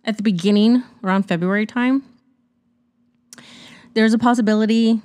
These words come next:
that your vaccine may not work anymore. It's about six months after, or eight,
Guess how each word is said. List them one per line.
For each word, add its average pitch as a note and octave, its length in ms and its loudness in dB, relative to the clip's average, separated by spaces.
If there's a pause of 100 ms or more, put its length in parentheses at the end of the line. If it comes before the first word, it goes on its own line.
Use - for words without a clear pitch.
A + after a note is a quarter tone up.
(120)
that F#3 380 -2
your F#3+ 480 0
vaccine G#3 840 -2 (120)
may G#3 180 2
not G3+ 220 2
work F#3 240 0
anymore. - 300 -6 (480)
It's - 100 -20
about E3 320 -10
six - 200 -10
months D3+ 180 -6
after, D3+ 420 -6
or - 160 -10
eight, - 120 -16